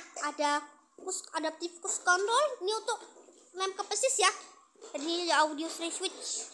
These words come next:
Saklar headlamp sudah auto, integrasi fog lamp. <coughs> Belakang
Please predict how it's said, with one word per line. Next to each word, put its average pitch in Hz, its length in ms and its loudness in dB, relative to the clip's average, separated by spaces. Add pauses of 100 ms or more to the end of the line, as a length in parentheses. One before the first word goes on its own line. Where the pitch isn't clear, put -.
(400)
Saklar 311 480 6
headlamp 330 320 0
sudah 294 400 -2
auto, 294 320 0 (160)
integrasi 285 480 -6
fog - 320 -10
lamp. 349 240 4 (1900)
<coughs> - 720 8
Belakang 320 300 6